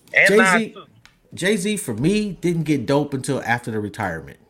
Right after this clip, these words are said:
Speaker 1: Until after retirement? You ain't,
Speaker 2: Yeah.
Speaker 1: you ain't like Reasonable Doubt Jay-Z?
Speaker 2: No.
Speaker 1: You didn't?
Speaker 2: No.
Speaker 1: I
Speaker 2: I didn't
Speaker 1: think
Speaker 2: like, I didn't like Reasonable Doubt till maybe ten years after Reasonable Doubt came out.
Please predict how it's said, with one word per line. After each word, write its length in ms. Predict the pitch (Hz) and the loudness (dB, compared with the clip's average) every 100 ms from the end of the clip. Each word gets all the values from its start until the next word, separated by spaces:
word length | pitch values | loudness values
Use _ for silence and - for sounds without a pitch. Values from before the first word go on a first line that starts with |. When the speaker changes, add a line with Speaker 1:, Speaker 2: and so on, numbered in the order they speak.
| _ _ _ _ _ _ _ - | _ _ _ _ _ _ _ -20
Speaker 1:
Until 320 | 113 135 127 | -10 -6 0
after 240 | 131 143 139 | 0 0 -4
retirement? 600 | 143 139 147 156 151 - _ _ _ | -8 -4 -2 -2 -6 -14 _ _ _
You 160 | 170 220 | -2 0
ain't, 140 | 220 | 0
Speaker 2:
Yeah. 60 | 196 | -2
Speaker 1:
you 140 | 233 | -2
ain't 140 | 226 | 0
like 220 | 226 233 220 | 2 2 0
Reasonable 320 | 247 233 240 | -4 -6 -4
Doubt 280 | 214 262 233 | 0 0 0
Jay-Z? 540 | 262 269 254 302 302 _ _ _ - | -2 -2 -8 -16 -16 _ _ _ -12
Speaker 2:
No. 240 | 95 - - _ _ _ _ _ _ _ | -12 -12 -20 _ _ _ _ _ _ _
Speaker 1:
You 100 | 285 | -18
didn't? 520 | 277 415 605 - 160 - _ _ _ - | -2 2 2 0 -4 -6 _ _ _ -16
Speaker 2:
No. 200 | 92 - _ _ _ _ _ _ _ _ _ _ _ _ | -16 -16 _ _ _ _ _ _ _ _ _ _ _ _
Speaker 1:
I 180 | - - - | -4 -2 2
Speaker 2:
I 80 | 226 | 4
didn't 140 | 262 | 4
Speaker 1:
think 100 | 254 | 2
Speaker 2:
like, 100 | 247 - _ | -2 -10 _
I 100 | 247 | 0
didn't 120 | 294 | 4
like 180 | 262 156 | 2 4
Reasonable 440 | 202 226 196 170 | 4 4 2 0
Doubt 360 | 123 139 156 143 | 0 2 2 0
till 120 | 143 | -4
maybe 220 | 131 127 | -2 -2
ten 280 | 117 - 139 | -4 -4 -4
years 240 | 123 120 113 | -2 -4 -2
after 240 | 107 104 | -6 -6
Reasonable 400 | 107 104 107 98 | -8 -6 -6 -8
Doubt 240 | 87 80 | -8 -10
came 240 | - 87 82 | -10 -12 -12
out. 200 | 65 | -16